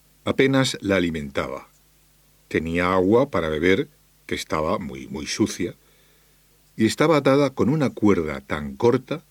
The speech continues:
que casi no podía moverse. Además, cuando su dueño estaba de mal humor, le pegaba con un palo.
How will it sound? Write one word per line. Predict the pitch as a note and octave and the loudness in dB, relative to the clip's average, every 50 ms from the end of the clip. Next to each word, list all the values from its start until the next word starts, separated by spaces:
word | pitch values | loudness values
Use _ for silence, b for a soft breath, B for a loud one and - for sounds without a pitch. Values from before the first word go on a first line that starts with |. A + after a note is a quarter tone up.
| _ _ _ _ _ _ _ _ | _ _ _ _ _ _ _ _
que | - - - | -14 -12 -4
casi | - B2 A#2 G#2+ - - C3 B2 - | -2 -2 -2 -2 -2 -4 -6 -6 -6
no | - G2 F2+ F#2 G#2 G#2 | -8 -6 -2 -2 -2 -2
podía | G2+ F#2 E2 D#2 E2+ D#2 D2 | 0 -2 -2 -2 -2 -4 -4
moverse. | C2+ A#1+ A1+ A#1+ - - - - - - _ _ _ _ _ _ _ _ _ _ _ _ _ _ _ _ _ _ _ _ _ _ _ _ _ _ _ _ _ _ _ _ - | -6 -10 -12 -12 -12 -12 -12 -12 -14 -16 _ _ _ _ _ _ _ _ _ _ _ _ _ _ _ _ _ _ _ _ _ _ _ _ _ _ _ _ _ _ _ _ -2
Además, | G2+ G2 F#2+ G#2 B2+ C#3+ - - - _ _ _ _ _ _ | 0 2 4 2 2 0 -2 -6 -12 _ _ _ _ _ _
cuando | - - E2+ D#2+ D#2+ D#2 E2 D2+ | -2 0 0 0 0 -2 -4 -4
su | - - F#2 | -4 -8 -6
dueño | D#2 F2+ G#2 A2+ A2+ A2 G#2+ G#2 G2+ G2 | 0 2 2 4 4 4 4 2 2 0
estaba | G2 - - - G2 G2+ F#2+ F2 D#2 | -2 -8 -4 -2 -2 0 0 0 -2
de | C#2+ D2 D2+ | -4 -6 -8
mal | D2 D#2+ F#2 G2+ G#2+ G#2 | -6 -2 0 2 2 2
humor, | F#2 F2 E2+ F2 A2 - - _ _ _ _ _ _ _ _ _ _ _ - | 2 2 0 0 -2 -4 -6 _ _ _ _ _ _ _ _ _ _ _ -2
le | G2+ G2 G2 - | 2 2 2 2
pegaba | F#2 F2 E2 G2 G#2+ A#2 A#2+ G#2+ | 2 0 0 0 0 0 0 0
con | - F#2 E2+ | -2 -4 -4
un | E2+ E2 D2 | -4 -6 -6
palo. | C2+ C#2+ C2+ C2+ - - _ | -8 -10 -10 -10 -14 -18 _